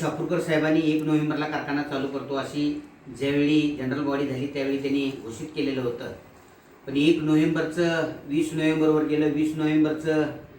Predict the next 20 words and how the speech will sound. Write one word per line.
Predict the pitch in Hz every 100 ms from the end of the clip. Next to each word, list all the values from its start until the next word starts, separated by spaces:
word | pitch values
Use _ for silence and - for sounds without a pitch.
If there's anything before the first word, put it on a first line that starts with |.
| - -
डिसेंबरच्या | 131 - 156 156 147 160
पहिल्या | 151 139 151
आठवड्यावर | 151 151 147 151
गेलं | 147 147
आणि | 147 147
चार | 135 147 147 147
तारखेला | - 147 143
मोडी | 131 147 156
टाकली. | 139 131 127 - - - - - - - -
आज | 127 151 151
जर | 165
बघितला | 143 147 160 165 160
तर | 165 -
तुलनात्मक | 143 147 156 151 156
इतर | 143 - 156
कारखान्यांचं | 156 156 156 156 156 156 165 160 156 156 -
गाळप | 135 143 165 156
जर | 160
विचारात | 147 151 151
घेतला | 135 127 139